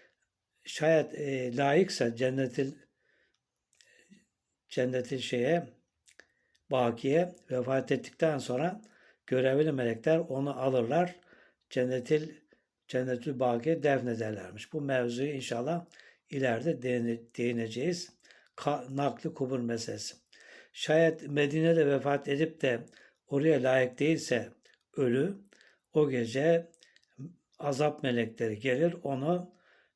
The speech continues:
Medine-i Münevvere'den dışarı atarlarmış. <coughs> Ama layıksa diyelim ki Türkiye'nin herhangi bir yerinde vefat etti, onu da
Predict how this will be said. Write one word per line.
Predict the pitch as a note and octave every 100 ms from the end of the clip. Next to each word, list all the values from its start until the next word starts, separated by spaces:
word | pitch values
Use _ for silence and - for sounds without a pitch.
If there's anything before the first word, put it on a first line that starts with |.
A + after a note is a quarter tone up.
| -
Medine-i | C#3+ C#3 D3+ C3+ A#2
Münevvere'den | B2+ C#3 A#2 A2 A2+ D#3 C#3+
dışarı | C3 - C3 E3+ F3 - _ _ _ -
atarlarmış. | A#2+ C3+ A#2 A#2+ A2 G#2 - - _ _ - - - - - _ _ _ _ _ _ _
<coughs> | - - - _ - - _ -
Ama | E3 F3
layıksa | D3+ D3+ E3+ G3+ - D3+ C#3+
diyelim | C3+ D#3 D3+ C3
ki | A#2+ E3+ E3+
Türkiye'nin | D#3 D3 D3 D3 D3
herhangi | C3 C#3 D3 C#3+
bir | B2+ A#2
yerinde | A#2 A#2 D#3+ F3 - - - -
vefat | B2 B2 B2+ A2+
etti, | A#2 A#2
onu | E3+ D3 D3+ B2+
da | A#2 -